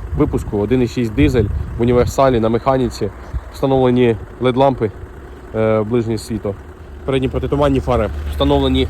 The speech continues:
вісімнадцяті легкосплавні диски. Да, я, я думаю, що це як і занадто для наших доріг.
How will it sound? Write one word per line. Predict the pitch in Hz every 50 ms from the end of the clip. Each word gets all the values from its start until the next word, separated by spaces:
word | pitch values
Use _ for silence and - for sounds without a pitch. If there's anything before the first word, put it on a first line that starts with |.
| - 131
вісімнадцяті | 127 - 156 143 139 127 - - - 135
легкосплавні | 127 - - 131 - 135 135 135 131 123
диски. | 127 151 151 - - - - - - - - - - - - - - -
Да, | - 127 123
я, | 123 117 - -
я | 131 127
думаю, | 131 131 135 123
що | - 131
це | - 131 120 113 - - - - - - - - -
як | 123 - 143
і | 120
занадто | 131 135 147 170 180 - - 117 98 - - - - - - - - - - - - - - - - -
для | 123 131
наших | 127 117 - 127 117
доріг. | 120 127 117 104